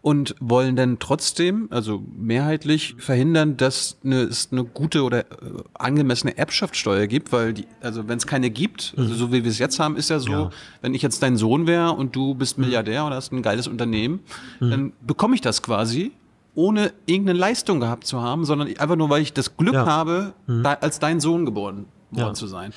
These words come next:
Speaker 1: Das hat doch nichts mit der Leistungsgesellschaft.
Speaker 2: Ne, deshalb ist ja die Erbschaftssteuer eigentlich auch eine, äh, und eine, die auch, äh, dann im Zweifel ordentlich zugreift, also mit hohen Sätzen zugreift, äh, ist ja eigentlich auch das Richtige.
Speaker 1: Ja, aber die, die Vertreter,
Speaker 2: Mhm.
Speaker 1: die sagen, wir haben eine Leistungsgesellschaft, verhindern
Speaker 2: Mhm.
Speaker 1: das doch.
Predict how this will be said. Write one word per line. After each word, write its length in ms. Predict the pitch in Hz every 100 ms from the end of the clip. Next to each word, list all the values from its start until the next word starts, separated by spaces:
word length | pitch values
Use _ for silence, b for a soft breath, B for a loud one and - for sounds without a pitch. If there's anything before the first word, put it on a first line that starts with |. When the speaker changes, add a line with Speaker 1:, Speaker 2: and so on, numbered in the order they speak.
| - -
Speaker 1:
Das 140 | 117
hat 100 | 160
doch 60 | 156
nichts 180 | 156
mit 100 | -
der 40 | 147
Leistungsgesellschaft. 680 | 208 254 120 - 104 82 85
Speaker 2:
Ne, 80 | 123
deshalb 240 | 127 147
ist 100 | -
ja 80 | 127
die 100 | 113
Erbschaftssteuer 580 | 110 117 123 - 117 110
eigentlich 240 | 110 113
auch 120 | 117
eine, 880 | 120 113 110 110 110 107 107 - 113 -
äh, 40 |
und 220 | 127 -
eine, 220 | 123 127
die 160 | 113 123
auch, 300 | 117 - - -
äh, 320 | 123 110 107
dann 160 | 101 113
im 80 | 110
Zweifel 280 | - 110 123
ordentlich 340 | 123 123 110
zugreift, 680 | - 165 104 92 95 - -
also 140 | 107
mit 160 | 110 -
hohen 220 | 131 131
Sätzen 360 | 110 135 - 98
zugreift, 720 | - 101 95 104 139 - - B B B B B
äh, 240 | 135 120 120
ist 100 | -
ja 60 | 123
eigentlich 160 | 120
auch 40 | 123
das 160 | 120
Richtige. 420 | 135 - 101 92 92
Speaker 1:
Ja, 80 | 180
aber 140 | 123
die, 240 | 113 143 -
die 200 | 147 196
Vertreter, 460 | 202 - 175 180
Speaker 2:
Mhm. 60 | 147
Speaker 1:
die 140 | 151
sagen, 320 | 131 131 143 143
wir 80 |
haben 80 | 131
eine 80 | 135
Leistungsgesellschaft, 920 | 110 160 107 - 120 113 113 143 156
verhindern 500 | - 147 156 285 143
Speaker 2:
Mhm. 40 | 139
Speaker 1:
das 200 | 90 -
doch. 200 | -